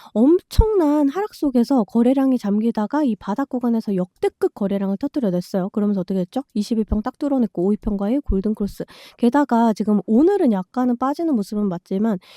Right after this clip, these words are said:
육십이 평에 정확하게 지지를 받아내고 있는 순간이에요. 그리고 단기 이 평이 지금 육십이 평을 뚫어내려고 이제, 어, 딱 고개를 치켜들고 있는 모습이죠. 자, 여기서 충분히 상방으로 갈 가능성이 저는 상당히 높다라고 보고 있어요. 그래서 제가 오늘 영상에서는,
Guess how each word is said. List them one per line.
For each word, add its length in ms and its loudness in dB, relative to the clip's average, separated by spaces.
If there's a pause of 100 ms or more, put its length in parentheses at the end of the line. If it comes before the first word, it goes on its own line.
(120)
육십이 460 2
평에 320 0
정확하게 560 0
지지를 340 -4
받아내고 480 -2
있는 280 0
순간이에요. 520 0
그리고 220 -4
단기 320 -2
이 40 0
평이 300 0
지금 320 -2
육십이 380 0
평을 320 0
뚫어내려고 760 0
이제, 240 -2 (320)
어, 60 -8
딱 180 -4
고개를 400 2
치켜들고 560 0
있는 320 2
모습이죠. 480 -2 (320)
자, 160 4
여기서 300 6
충분히 500 2
상방으로 460 -2
갈 140 -6
가능성이 440 -6
저는 220 -4
상당히 460 -4
높다라고 640 -2
보고 260 -4
있어요. 320 -4
그래서 180 -4
제가 240 -6
오늘 280 -2
영상에서는, 760 -4